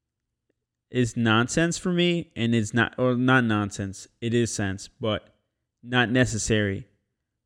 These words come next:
because if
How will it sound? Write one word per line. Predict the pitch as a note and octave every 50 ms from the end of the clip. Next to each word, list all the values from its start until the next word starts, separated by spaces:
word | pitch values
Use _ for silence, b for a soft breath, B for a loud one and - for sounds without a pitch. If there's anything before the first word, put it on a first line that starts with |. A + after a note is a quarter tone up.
| _ _
because | A2 G#2+ - - B2 A#2+ A#2 A2 G2 F#2 - - - _ _ _ _ _ _ _ _ _ _ _ _ _ _ _ _ _ _ _ _ _ _ _
if | - A#2+ A#2+ A#2 A2+ A2 G#2+ G#2 G#2 G#2 G2 - - -